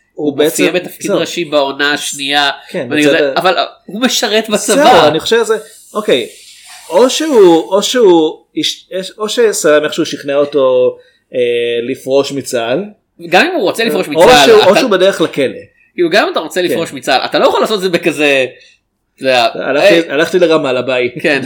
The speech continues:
Speaker 2: <laughs> אתה קצין בצבא. כאילו, ו-, ו-, אתה יודע, זה מסוג הדברים שאם זה היה סרט מי חול על הסכסוך,
Speaker 1: כן.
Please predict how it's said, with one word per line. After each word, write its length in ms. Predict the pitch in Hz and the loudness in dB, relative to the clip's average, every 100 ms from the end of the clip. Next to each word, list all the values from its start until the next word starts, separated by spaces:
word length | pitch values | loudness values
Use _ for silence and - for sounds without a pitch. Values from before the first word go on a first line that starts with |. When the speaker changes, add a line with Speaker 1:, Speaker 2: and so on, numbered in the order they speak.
| - | -4
Speaker 2:
<laughs> 40 | |
אתה 280 | 285 - 185 | -2 -2 -4
קצין 380 | - 269 - - - | -12 -10 -8 -8 -6
בצבא. 280 | - - - - 247 240 - | -8 -8 -18 -14 -12 -12 -2
כאילו, 300 | 185 185 170 | 2 2 2
ו-, 200 | 165 175 165 | -6 -2 0
ו-, 80 | 170 - _ _ _ _ - | 0 -2 _ _ _ _ -10
אתה 80 | 180 | -6
יודע, 240 | 208 220 | -2 -2
זה 80 | 180 | -2
מסוג 160 | 175 277 | -6 -6
הדברים 360 | 254 240 214 226 | -4 -4 -4 -4
שאם 440 | 202 170 - 170 | -2 -2 -4 -10
זה 80 | 196 | -6
היה 180 | 214 190 | -4 -2
סרט 520 | - - 151 160 156 151 | -4 -6 -4 -4 -6 -10
מי 140 | 143 147 | -12 -10
חול 300 | - 147 147 | -6 -2 -2
על 100 | 143 | -4
הסכסוך, 520 | - 139 123 143 - | -6 -10 -6 -4 -4
Speaker 1:
כן. 60 | - | -8